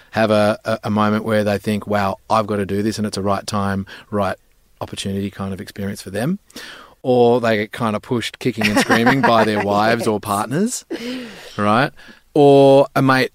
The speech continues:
Speaker 1: is going and, and, you know, there's a, a very non-confrontational, very, um, easy invitation from a friend.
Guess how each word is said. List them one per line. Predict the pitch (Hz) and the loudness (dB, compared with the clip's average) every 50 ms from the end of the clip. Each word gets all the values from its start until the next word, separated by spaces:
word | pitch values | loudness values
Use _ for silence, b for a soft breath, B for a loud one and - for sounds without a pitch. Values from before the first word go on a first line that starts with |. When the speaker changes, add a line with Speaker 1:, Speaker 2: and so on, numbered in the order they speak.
| _ - | _ -8
Speaker 1:
is | 127 110 | -6 -2
going | - 120 107 104 104 104 107 107 104 | 0 0 0 2 2 0 0 0 0
and, | 101 104 104 | -2 -4 -4
and, | - 107 104 104 101 104 110 - 120 123 - _ | -4 -4 -2 -2 -2 -4 -4 -6 -10 -10 -10 _
you | - 120 107 | -6 -4 -2
know, | 107 104 104 | -2 0 0
there's | 101 92 95 | -2 -2 -4
a, | 107 104 - 110 110 - - | -6 -6 -6 -8 -8 -6 -6
a | 113 101 | -6 -2
very | 98 113 110 107 107 107 110 107 104 110 - - | 0 2 2 2 2 2 2 0 -2 -4 -4 -4
non-confrontational, | 120 113 110 110 110 - - 107 104 98 - 107 98 - 101 98 98 - - 107 101 101 95 | -2 -2 -2 -2 -2 -2 -4 -4 -4 -4 -6 -6 -6 -6 -6 -6 -6 -6 -6 -6 -6 -4 -4
very, | 104 101 98 98 98 98 101 101 - - | -2 -2 0 0 -2 -2 -4 -6 -10 -10
um, | 104 98 95 95 95 95 95 95 104 - | -8 -8 -6 -6 -6 -6 -6 -8 -8 -8
easy | - 107 104 107 98 101 101 107 | -6 -6 -4 -4 -4 -6 -6 -6
invitation | 101 98 98 - - 92 92 - - 101 92 | -6 -8 -8 -8 -8 -8 -8 -6 -8 -8 -8
from | - 98 92 | -8 -10 -12
a | 87 | -10
friend. | - - 104 95 90 95 - | -6 -6 -6 -6 -6 -10 -16